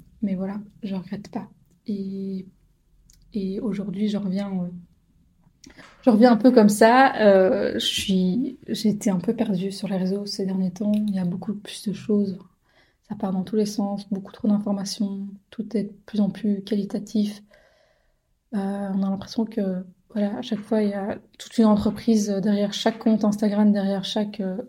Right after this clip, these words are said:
chaîne YouTube. Il faut un community manager, un graphiste, un mentor, un directeur financier, un service après-vente. Enfin, tout ça me, me, <laughs> me donne un peu de, de tournis. Mais, mais voilà, j'ai envie de,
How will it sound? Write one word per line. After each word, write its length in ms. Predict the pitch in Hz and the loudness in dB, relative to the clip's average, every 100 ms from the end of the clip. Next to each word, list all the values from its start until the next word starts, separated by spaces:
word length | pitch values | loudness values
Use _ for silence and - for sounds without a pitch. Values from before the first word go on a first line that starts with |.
| _ _ _ _ | _ _ _ _
chaîne 260 | - - 202 | -8 0 0
YouTube. 380 | 202 196 226 233 254 - _ _ - | 0 0 0 0 -6 -12 _ _ -16
Il 80 | 196 | -12
faut 180 | 214 208 | -6 -6
un 80 | |
community 400 | 208 196 185 - | -2 0 0 0
manager, 480 | 202 196 185 202 208 | 0 0 -2 0 0
un 80 | 202 | -2
graphiste, 520 | 185 185 - 214 - | -6 -8 -4 -4 -4
un 80 | 202 | -4
mentor, 420 | 185 175 220 214 | -4 -4 -2 -2
un 60 | 196 | -2
directeur 400 | 196 202 - - | -4 -6 -8 -10
financier, 480 | - 190 - - 214 | -6 -8 -8 -6 -4
un 60 | |
service 380 | 208 208 196 - | -4 -4 -4 -6
après-vente. 460 | 202 214 202 208 208 | -8 -4 -2 -2 -4
Enfin, 180 | 208 - - - - - - _ _ | -10 -10 -20 -20 -16 -16 -18 _ _
tout 120 | 208 | -4
ça 180 | - 240 | 2 4
me, 580 | 226 202 196 190 202 208 - _ _ _ | 6 6 4 2 0 -4 -10 _ _ _
me, 840 | 214 202 202 196 196 196 196 202 208 208 - 208 202 - - | -2 0 0 -2 -2 0 0 0 0 0 0 0 0 -4 -18
<laughs> 640 | - _ _ _ _ - | -20 _ _ _ _ 0
me 140 | 208 | 2
donne 240 | 202 220 196 | 2 2 0
un 100 | 190 | -2
peu 220 | - 220 | 0 2
de, 400 | 190 185 190 - _ _ - | 4 4 2 -4 _ _ -2
de 80 | 202 | 0
tournis. 640 | 202 233 220 226 277 330 - - | 2 6 8 10 8 4 -8 0
Mais, 540 | 202 208 208 208 202 202 | 4 8 8 6 4 2
mais 120 | 202 | 2
voilà, 300 | 190 185 190 | 2 2 -2
j'ai 140 | 180 190 | -4 -2
envie 260 | 180 190 | -2 -4
de, 360 | 185 180 180 | -4 -6 -6